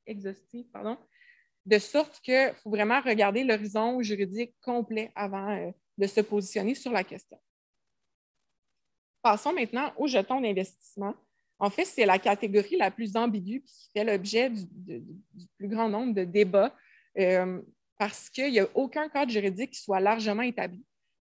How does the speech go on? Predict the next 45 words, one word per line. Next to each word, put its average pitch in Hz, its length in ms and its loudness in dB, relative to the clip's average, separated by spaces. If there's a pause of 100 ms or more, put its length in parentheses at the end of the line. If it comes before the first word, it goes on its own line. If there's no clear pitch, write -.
Euh, 185 180 -2
il 185 80 -2
y 185 100 2
a, 185 360 2
l'assujettissement 208 840 -2
au 233 60 0
droit 226 180 2
se - 100 -10
fait 208 140 2
différemment, 208 640 -2
euh, 185 240 -2 (120)
d'une, 185 540 -4
d'une 196 160 -2
juridiction 214 600 -4
à 208 100 4
l'autre 180 240 2 (460)
parce 208 200 -2
que 302 120 0
c'est 262 160 -4
difficile 240 480 -2
de 254 80 4
les 196 160 2
classer 202 420 -2
dans 208 160 0
une 202 160 -2
catégorie, 208 720 0 (200)
euh, 175 280 -10 (200)
et 202 100 -4
donc 214 240 2
de 202 60 2
les 196 160 4
réguler. 196 420 -4 (720)
Par 226 180 4
contre, 320 280 0 (100)
il 208 60 2
y - 20 6
a 196 100 6
un 196 80 0
constat 208 440 -2
central 233 640 0
qui 208 160 -10
est 196 100 -12
fait 233 160 2
par, 196 420 2
euh, 175 220 2